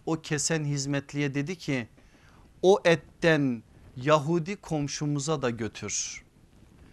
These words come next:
Mücahit diyor ki, İmam Mücahit, o büyük insan, baktım hizmetli hiç oralı olmadı, sanki duymuyormuş gibi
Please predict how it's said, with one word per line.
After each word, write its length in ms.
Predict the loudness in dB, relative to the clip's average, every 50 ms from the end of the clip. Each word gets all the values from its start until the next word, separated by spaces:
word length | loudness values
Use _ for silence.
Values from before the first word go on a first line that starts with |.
| -20 -20 -16 -16 -16 -16 -16 -20 -20 -20 -10 -4
Mücahit 520 | -2 0 4 6 6 8 6 6 2 0
diyor 180 | -2 -2 -2 -2
ki, 120 | 0 0
İmam 280 | 0 2 2 2 2 2
Mücahit, 600 | 2 0 0 2 2 2 2 2 0 -2 -4 -4
o 160 | -4 -4 -4
büyük 300 | -2 -2 -2 -2 -2 -2
insan, 560 | -2 -2 -2 -2 0 0 0 0 -2 -4 -8 -12 -18 -20 _ _ _ -20 _ _ _ -20 -20 -20 -20 -20 _
baktım 500 | 2 4 4 4 4 0 -4 -2 -2 0
hizmetli 640 | -2 -2 -2 -4 -2 -2 -2 -2 -2 -4 -6 -6 -4
hiç 180 | -4 -6 -6 -4
oralı 340 | -2 0 0 0 0 0 2
olmadı, 540 | 2 2 2 2 2 0 -2 -2 -2 -2
sanki 480 | -2 0 0 0 0 -2 -2 -4 -4 -2
duymuyormuş 640 | 0 0 0 0 0 2 2 2 0 0 -2 -4
gibi 440 | -4 -4 -2 0 2 2 2 0 -2